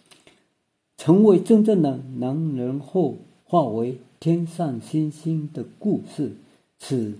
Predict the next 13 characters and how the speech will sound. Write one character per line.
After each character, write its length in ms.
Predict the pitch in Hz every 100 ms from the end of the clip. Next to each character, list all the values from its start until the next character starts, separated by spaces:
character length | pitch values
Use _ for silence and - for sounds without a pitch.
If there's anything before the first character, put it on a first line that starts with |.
| - -
剧 340 | 214 175 113 -
以 280 | 147 180 170 - - _ _ -
两 280 | 123 113 110
兄 320 | 170 160 165
弟 140 | 175
的 140 | 139 117
故 340 | - 180 131
事 380 | - 170 151 120 - _
作 260 | 185 147 127
为 180 | 135
发 260 | 139 180 175
想 340 | 175 147 147 160 - -
主 280 | 123 117